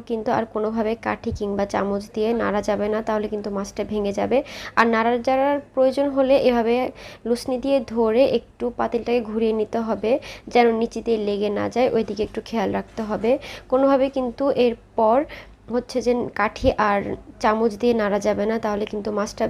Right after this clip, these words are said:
ভেঙে যাবে, কারণ এই মাছটা কিন্তু একদম নরম থাকে। কাঠি কিংবা খুন্তি দিয়ে নাড়াচাড়া করলে মাছটা ভেঙে যায়। তাই এই টিপসটা ফলো করবেন, তাহলে আপনাদের মাছ রান্নার পর কোনোভাবেই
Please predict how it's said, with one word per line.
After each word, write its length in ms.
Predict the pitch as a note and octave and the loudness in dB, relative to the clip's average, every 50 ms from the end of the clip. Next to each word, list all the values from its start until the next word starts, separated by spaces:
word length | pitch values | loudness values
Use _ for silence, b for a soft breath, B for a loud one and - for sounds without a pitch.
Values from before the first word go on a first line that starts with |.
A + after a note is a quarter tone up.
| G#3 | 0
ভেঙে 220 | G#3+ A3+ A3 A3 G#3+ G#3 | 0 0 2 2 0 0
যাবে, 160 | A3+ G#3+ A3 C4 C4 C4 A#3+ | 0 2 4 2 2 4 4
কারণ 200 | A3 G#3+ A3 A3 - - A3 | 4 4 2 2 0 0 0
এই 80 | A#3 A#3 A#3 A#3+ | 2 2 2 0
মাছটা 260 | A3 A#3+ A#3+ - - B3+ B3+ | 0 -2 -2 -2 -2 -2 0
কিন্তু 160 | B3 A#3 B3+ - - | 0 2 2 2 2
একদম 240 | G#3+ G3+ - A#3 A3+ A3+ A3 | 2 0 -2 0 0 0 2
নরম 240 | G3+ G3 G3+ G3+ A3 A3+ A3+ | 2 2 2 0 -2 -2 -4
থাকে। 220 | A#3 G3+ - A#3 A#3+ - - | -6 -4 -4 -4 -4 -2 -2
কাঠি 280 | G#3 G#3+ A3 - - B3 A#3+ | -4 -4 -4 -4 -6 -6 -4
কিংবা 260 | - A3 A3 A3 G#3+ G#3+ G#3+ | -4 -4 -2 0 0 0 0
খুন্তি 280 | - B3 A#3+ A#3 - B3 A#3 | -2 -4 -2 -2 -2 -2 0
দিয়ে 120 | B3+ B3+ B3 A#3 | 2 2 2 4
নাড়াচাড়া 380 | A3 G#3+ G#3+ G#3+ - A3 A3+ A#3 A3+ - | 2 0 0 -2 -2 -2 -2 -2 -2 -2
করলে 260 | A#3 A3 A3 G#3+ A#3 C#4+ C#4+ B B B B B B A3+ | -2 0 2 2 2 2 0 B B B B B B 0
মাছটা 260 | A3 A#3 - - G#3+ G#3 G#3+ | 0 0 0 -2 -4 -2 0
ভেঙে 240 | A3 G#3+ G3+ F#3+ F#3+ F#3+ | 0 0 2 2 4 4
যায়। 140 | F3 E3 - B B B B B B | 4 2 2 B B B B B B
তাই 120 | A#3+ - - A#3+ | 2 4 4 4
এই 80 | C4 C4 | 4 2
টিপসটা 320 | - C4+ - - - C#4 | 0 -4 -6 -2 -2 -2
ফলো 260 | C#4 - C4+ B3+ B3+ B3 B3 - | 0 2 2 2 2 2 2 0
করবেন, 280 | C4+ C4 B3 B3+ C4+ C#4 C4+ B3 | 0 2 4 4 2 2 2 0
তাহলে 220 | A3+ A3+ A3+ A3 G#3+ G#3+ | 0 2 2 2 0 0
আপনাদের 260 | - A3 G#3 G#3+ G#3 G#3 G#3 | -2 -4 -4 -4 -2 -2 -2
মাছ 180 | G3+ G3+ A3 A#3 - - - | 0 0 -2 -2 -4 -4 -4
রান্নার 340 | G3+ G3 G#3 G#3 G3+ G#3 - - | -2 -2 0 -2 -2 -4 -4 -4
পর 120 | - A3+ A#3 A3+ - | -2 -2 -2 -2 -4
কোনোভাবেই 440 | - G#3+ A3+ G#3+ G#3 A#3 G#3+ A3 A3+ | -4 -2 -2 -2 0 0 2 2 0